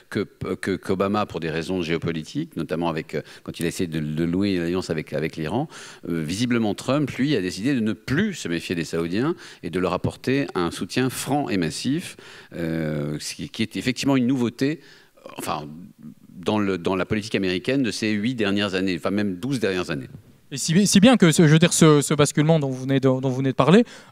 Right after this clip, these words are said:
Speaker 2: euh, m-, m-, peut parfaitement impliquer qu'il y ait une, euh, un engagement beaucoup plus direct qu'aujourd'hui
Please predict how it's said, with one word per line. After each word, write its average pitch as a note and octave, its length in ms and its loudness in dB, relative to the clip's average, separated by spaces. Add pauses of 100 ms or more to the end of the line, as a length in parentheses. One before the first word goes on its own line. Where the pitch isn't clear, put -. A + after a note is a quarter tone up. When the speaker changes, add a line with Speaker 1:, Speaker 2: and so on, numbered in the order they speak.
Speaker 2:
euh, D3 220 2
m-, E3 340 0
m-, E3+ 300 -2 (640)
peut A#3+ 220 10
parfaitement F#3+ 760 4
impliquer F3+ 540 6
qu'il F3 260 2
y F3 100 10
ait G#3+ 140 8
une, E3+ 380 6
euh, C#3+ 180 8 (320)
un C#3+ 140 6
engagement E3 580 8
beaucoup F3+ 300 4
plus F#3 180 4
direct F3 600 4 (320)
qu'aujourd'hui D3+ 640 6